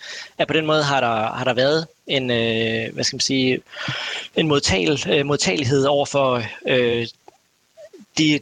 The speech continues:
de oplevelser, som skandinaverne har haft. På politisk plan i, i U S A, altså en modtagelighed over for at ind-,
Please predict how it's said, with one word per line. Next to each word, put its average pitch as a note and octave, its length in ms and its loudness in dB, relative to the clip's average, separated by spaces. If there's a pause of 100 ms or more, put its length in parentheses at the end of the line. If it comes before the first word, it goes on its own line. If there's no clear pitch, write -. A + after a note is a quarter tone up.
(120)
de D#3 120 -2
oplevelser, B2+ 480 0
som B2 180 -2
skandinaverne B2 540 0
har B2 120 -2
haft. A#2+ 400 -4 (120)
På C#3+ 100 -2
politisk D#3+ 380 0
plan C#3 360 -2 (160)
i, B2 240 0
i C3+ 180 0
U C#3 160 2
S - 100 0
A, B2+ 140 0 (160)
altså C3 240 0 (120)
en C#3+ 140 0
modtagelighed C3 440 0
over B2+ 140 2
for B2 420 2
at B2+ 80 2
ind-, D3+ 200 -2